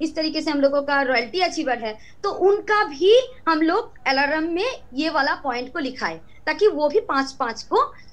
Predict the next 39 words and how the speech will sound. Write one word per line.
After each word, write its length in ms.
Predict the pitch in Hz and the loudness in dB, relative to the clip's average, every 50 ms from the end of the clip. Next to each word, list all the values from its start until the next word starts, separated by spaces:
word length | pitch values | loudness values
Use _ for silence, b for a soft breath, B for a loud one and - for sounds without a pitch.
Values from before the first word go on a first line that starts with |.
| B - | B -4
अ, 160 | - 247 240 | 0 0 0
फॉलो 280 | 240 - 302 262 247 233 | 2 2 2 2 4 4
अप 260 | 208 196 - - - - | 2 2 0 -6 -12 -10
करें। 220 | 170 160 156 - b b b b b | -10 -10 -10 -12 b b b b b
और 120 | 294 339 339 | 0 0 0
हमारा 440 | 262 285 285 285 311 370 440 494 | 0 0 2 4 4 4 4 2
क्या 200 | 494 494 415 349 | 2 0 -2 -2
काम 220 | - - 262 247 247 | 0 0 -2 -2 -2
होगा, 440 | 220 233 214 190 233 277 349 - B B B B - | -4 -6 -4 0 0 0 0 -2 B B B B -12
जितना 500 | 285 277 - 330 - - 370 392 440 480 | -10 -6 -4 -4 -4 -4 -2 0 0 2
भी 160 | 494 494 494 494 | 4 4 4 4
हम 180 | 480 392 349 | 4 0 -2
लोगों 240 | 339 330 320 302 339 | -2 -4 -4 -6 -6
के 160 | 277 - 381 | -6 -4 -6
टीम 260 | - - 339 320 302 | -4 -2 0 0 0
में 160 | 294 294 302 320 | 0 -2 -2 -2
साथी 380 | - 294 233 233 - 277 277 | -2 -2 -2 -2 -2 -4 -4
है, 360 | 226 233 214 254 392 466 - | -2 0 0 0 0 -2 -2
जिनको 260 | - 269 285 277 330 330 | -2 -2 -2 0 -2 -2
senior 300 | - 311 269 269 277 285 | 0 2 2 4 2 2
साथी 280 | 277 - 254 262 285 | 0 -2 -4 -2 -2
हम 140 | 285 262 247 | -4 -2 0
लोग 200 | 247 254 247 202 | 0 0 0 0
बोल 160 | 214 214 208 | -2 -4 -4
रहे 220 | 196 196 196 190 196 | -4 -6 -8 -8 -4
हैं, 200 | 220 349 480 480 B B B B B - | -4 -2 -4 -4 B B B B B -4
उनसे 440 | 311 349 415 403 - 494 508 494 370 | -2 -2 -2 0 2 2 2 4 2
मैं 320 | 302 294 311 349 415 480 415 | 2 2 2 2 2 2 2
daily 240 | 403 359 330 349 | 2 2 2 2
basis 360 | 285 269 262 262 262 247 - 262 | 2 0 0 0 -2 -6 -6 -4
में 120 | 269 349 | -4 -4
ये 260 | 349 285 302 359 415 | -2 0 0 0 0
report 440 | 403 381 349 - 269 247 240 247 240 | 0 0 -2 -2 -2 -2 -2 -2 -2
लूं 160 | 269 381 508 | -2 -2 -2
कि 420 | 494 - - - - - 381 427 440 539 - - - - - - - - | -2 -4 -10 -14 -6 -2 0 0 0 -2 -6 -14 -18 -20 -20 -18 -10 -4
आप 200 | - 277 330 370 349 | 0 0 0 0 -2
उनसे 220 | 302 277 277 349 | -6 -8 -8 -8
क्या 220 | - - 330 277 254 | -8 -2 0 0 2
बातचीत 340 | 233 226 220 - - 247 | 2 0 -2 -4 -8 -12